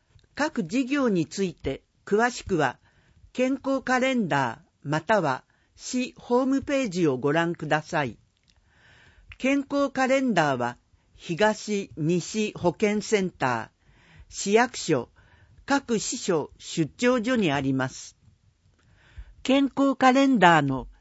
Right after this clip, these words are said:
二次元コードがあります。母子保健、東保健センタ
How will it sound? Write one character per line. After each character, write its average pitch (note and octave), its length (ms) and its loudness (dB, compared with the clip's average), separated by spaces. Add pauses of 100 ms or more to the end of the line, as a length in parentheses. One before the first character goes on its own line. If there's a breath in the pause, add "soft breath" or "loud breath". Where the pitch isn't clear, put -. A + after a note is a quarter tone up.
二 F3+ 240 0
次 A#3 140 0
元 C4 280 0
コ C#4 220 -2
ー C4 60 -2
ド F#3+ 140 2
が C3+ 120 -2
あ C3+ 60 -2
り C#3 160 -4
ま C3+ 140 -4
す。 - 280 -20 (2750)
母 D#3 220 0
子 A3+ 160 -8
保 B3 160 -4
健、 B2+ 440 -2 (580)
東 A#3+ 640 -2
保 G#3+ 180 0
健 A3+ 280 2
セ A3+ 200 0
ン G3+ 100 -2
タ A#2+ 400 -4